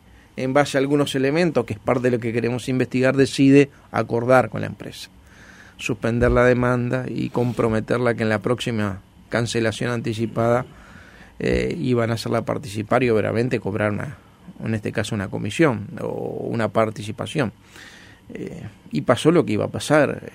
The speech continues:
en el, la segunda cancelación anticipada, porque el globo se,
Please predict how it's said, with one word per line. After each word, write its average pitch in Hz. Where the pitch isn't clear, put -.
en 107
el, 113
la 113
segunda 131
cancelación 113
anticipada, 123
porque 107
el 127
globo 156
se, 117